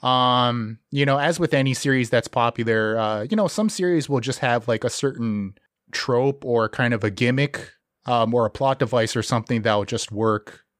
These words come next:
very, very well and almost defines the series. Like, let's say, uh, Death Note, for example,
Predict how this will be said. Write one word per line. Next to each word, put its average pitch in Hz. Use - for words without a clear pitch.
very, 117
very 113
well 110
and 104
almost 113
defines 113
the 147
series. 165
Like, 120
let's 117
say, 113
uh, 104
Death 113
Note, 101
for 104
example, 98